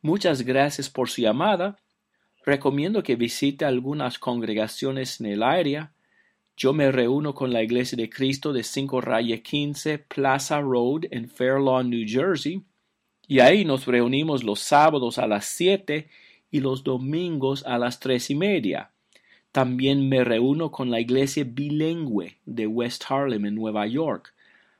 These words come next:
Nos reunimos ahí los domingos al mediodía,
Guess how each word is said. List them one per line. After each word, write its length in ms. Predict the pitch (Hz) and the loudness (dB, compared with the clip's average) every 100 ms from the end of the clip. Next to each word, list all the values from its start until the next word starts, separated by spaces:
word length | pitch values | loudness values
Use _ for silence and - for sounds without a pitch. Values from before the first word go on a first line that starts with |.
| _ _ - | _ _ -6
Nos 280 | 113 104 | -6 -4
reunimos 540 | 113 113 113 123 135 127 | -2 0 0 0 -2 2
ahí 400 | 127 147 151 - - _ | 2 2 0 -4 -20 _
los 300 | 123 117 113 | -2 -2 -2
domingos 480 | 113 123 139 147 | -2 -2 -2 -2
al 160 | 131 120 | 0 0
mediodía, 800 | 123 131 135 135 147 196 120 - | 2 2 4 2 2 0 -2 -4